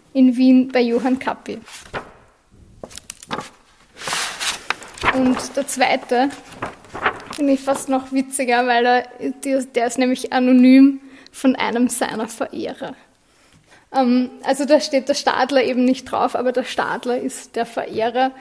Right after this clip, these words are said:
der diese, diesen Monolog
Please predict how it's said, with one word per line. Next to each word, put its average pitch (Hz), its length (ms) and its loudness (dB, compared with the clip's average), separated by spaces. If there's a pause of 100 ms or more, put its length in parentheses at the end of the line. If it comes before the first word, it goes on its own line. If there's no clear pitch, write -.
(320)
der 247 180 4
diese, 240 840 2 (280)
diesen 269 300 8
Monolog 247 640 6